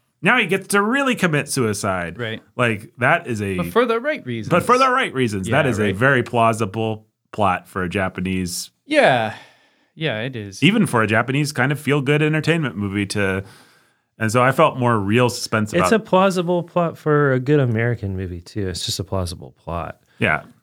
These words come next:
Speaker 1: Well, I
Speaker 3: The
Speaker 1: think
Speaker 3: guy makes the sacrificial play. It is a truly sacrificial play. It's not just a wanton kamikaze move.
Speaker 1: Right.
Speaker 3: Which
Speaker 1: I,
Speaker 3: is
Speaker 1: I
Speaker 3: what this would have been.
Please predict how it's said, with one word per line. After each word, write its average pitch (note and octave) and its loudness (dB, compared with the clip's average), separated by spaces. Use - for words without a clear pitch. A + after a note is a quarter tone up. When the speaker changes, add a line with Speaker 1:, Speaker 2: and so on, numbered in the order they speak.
Speaker 1:
Well, C#3+ 4
I C#3+ 6
Speaker 3:
The C#3+ 4
Speaker 1:
think - 4
Speaker 3:
guy D3+ 6
makes B2+ 2
the B2 -4
sacrificial A2+ -2
play. G2+ -6
It B2+ 4
is G#2+ 2
a G2+ -2
truly B2 2
sacrificial F#2 -4
play. F2+ -4
It's F2+ -6
not F#2 0
just - 0
a G2+ 2
wanton F2 -4
kamikaze F2 -6
move. - -12
Speaker 1:
Right. - -4
Speaker 3:
Which C3+ 2
Speaker 1:
I, C#3+ 2
Speaker 3:
is - 0
Speaker 1:
I - -2
Speaker 3:
what B2 0
this - -8
would A2 -6
have F2 -12
been. F2 -12